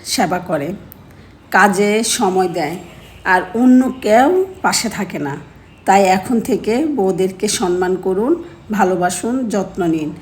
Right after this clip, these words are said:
স্বামীদেরকেও সম্মান করুন, কারণ শেষ বয়সে দুজন দুজনের সঙ্গী। যাই হোক, এখন আমরা বের হয়ে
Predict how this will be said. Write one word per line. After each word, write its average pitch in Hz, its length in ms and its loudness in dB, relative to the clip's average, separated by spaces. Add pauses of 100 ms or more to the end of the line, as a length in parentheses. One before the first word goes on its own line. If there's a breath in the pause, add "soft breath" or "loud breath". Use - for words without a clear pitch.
(200 loud breath)
স্বামীদেরকেও 226 680 -2
সম্মান 165 560 0
করুন, 135 280 -10 (1120 loud breath)
কারণ 262 380 6 (560 loud breath)
শেষ 226 420 -2
বয়সে 233 280 -2
দুজন 214 480 -2
দুজনের 202 460 0 (460)
সঙ্গী। 165 420 -4 (560 loud breath)
যাই 254 200 6
হোক, 254 100 2
এখন 240 240 0
আমরা 233 200 0
বের 208 260 -2
হয়ে 226 140 0